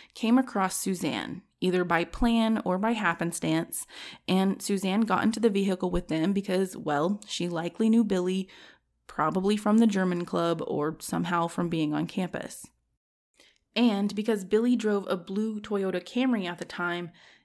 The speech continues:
it is quite possible that the two roommates were in Billy's roommate's vehicle,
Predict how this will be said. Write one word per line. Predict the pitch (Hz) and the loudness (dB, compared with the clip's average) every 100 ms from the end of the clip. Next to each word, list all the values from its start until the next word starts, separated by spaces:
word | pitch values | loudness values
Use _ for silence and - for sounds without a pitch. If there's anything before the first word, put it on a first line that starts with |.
| _ | _
it | 214 | 2
is | 226 | 2
quite | - 233 269 311 | 2 0 0 0
possible | - 185 - 180 185 | -4 -4 -4 -4 -2
that | 185 185 | -2 -6
the | |
two | 190 - 233 | -6 -2 -2
roommates | 214 190 180 - | -2 -2 -4 -6
were | 185 | -6
in | 170 175 | -4 -2
Billy's | 196 190 185 165 | 0 0 -2 -6
roommate's | 160 226 262 190 - | 2 4 6 4 -4
vehicle, | 175 180 175 175 175 | -6 -6 -4 -4 -4